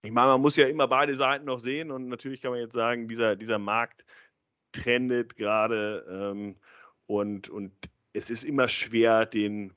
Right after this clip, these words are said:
Bottom zu picken und, und zu sagen, jetzt, jetzt geht's rum. Und ich sehe jetzt aktuell nicht das fundamentale Ereignis, was das direkt herbeiführt,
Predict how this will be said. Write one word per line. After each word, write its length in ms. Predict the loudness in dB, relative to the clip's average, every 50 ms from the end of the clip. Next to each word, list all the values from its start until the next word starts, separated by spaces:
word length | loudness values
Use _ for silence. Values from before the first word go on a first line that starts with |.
| _ _ -2
Bottom 340 | -2 -2 -2 -4 -8 -8 -8
zu 120 | -8 -10
picken 520 | -10 _ -8 -6 -6 -4 -4 -6 -8 -8 -8
und, 260 | -6 -6 -6 -6 -6
und 160 | -6 -8 -6
zu 100 | -4 0
sagen, 280 | 2 2 2 2 2 0
jetzt, 300 | -2 -2 -2 -4 -4 -2
jetzt 240 | -2 -2 -2 -2
geht's 320 | 0 0 0 0 0 -2 0
rum. 280 | 2 4 4 4 2
Und 280 | -2 -4 -6 -4 -4 -6
ich 160 | -8 -4 0
sehe 160 | 4 4 6
jetzt 320 | 6 6 4 2 0 -2 -2
aktuell 600 | -2 -2 -2 -4 -4 -2 0 2 2 2 0 -2 _ _ _ _ _ _ _ -8
nicht 480 | -4 0 0 0 0 -2 -6 -2 2
das 460 | 4 4 4 2 -2 -4 -8 -10 -14 _ _ _ _ _ _ _ _
fundamentale 1000 | -8 -2 0 0 2 2 0 0 0 -2 -4 -4 -2 0 0 0 2 2 0
Ereignis, 680 | 0 0 -2 -2 -2 -2 -4 -4 -4 -4 -6 -6 -4 -2
was 200 | -2 -2 -2 -2
das 360 | -2 -2 -2 -2 -4 -10 -12 -10
direkt 380 | -6 -2 0 0 -2 -2 -2
herbeiführt, 760 | -4 -2 0 0 0 0 -2 -4 -8 -6 -4 -4 -4 -6 -8